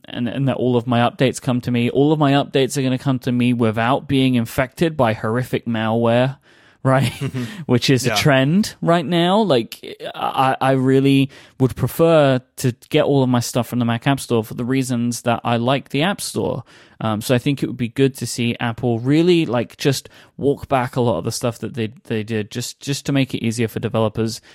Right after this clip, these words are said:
Speaker 1: and for the convenience and safety of their customers.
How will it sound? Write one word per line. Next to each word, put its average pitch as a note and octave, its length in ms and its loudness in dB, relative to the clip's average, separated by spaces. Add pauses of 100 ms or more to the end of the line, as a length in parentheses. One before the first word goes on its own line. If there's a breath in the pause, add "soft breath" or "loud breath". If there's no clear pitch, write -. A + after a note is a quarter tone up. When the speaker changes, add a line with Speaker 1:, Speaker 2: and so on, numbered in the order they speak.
(120 soft breath)
Speaker 1:
and A#2 220 -2
for A#2+ 100 -4
the A2 80 -4
convenience A2+ 560 -2
and G#2+ 80 -6
safety G2+ 280 -8
of F#2+ 60 -6
their - 100 -10
customers. - 540 -12